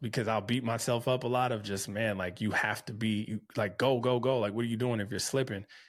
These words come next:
I'm trying to give myself a little bit more grace. You know, I'm trying to give myself a little bit more empathy, that it's like, "Okay, it's, this is a process. This is a marathon." You know, success is a journey. It's not a destination. I want to do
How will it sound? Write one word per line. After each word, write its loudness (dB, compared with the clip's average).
I'm -4
trying 0
to -2
give 2
myself 0
a -2
little 2
bit 0
more 2
grace. -2
You -4
know, 2
I'm -2
trying -2
to 0
give 0
myself -2
a 0
little 0
bit -2
more -2
empathy, 2
that -2
it's -2
like, 0
"Okay, 2
it's, 0
this 0
is -2
a 0
process. -2
This -2
is 0
a 0
marathon." -2
You -4
know, 0
success -2
is -2
a 0
journey. 0
It's -6
not 0
a -2
destination. -2
I -4
want -2
to -6
do 0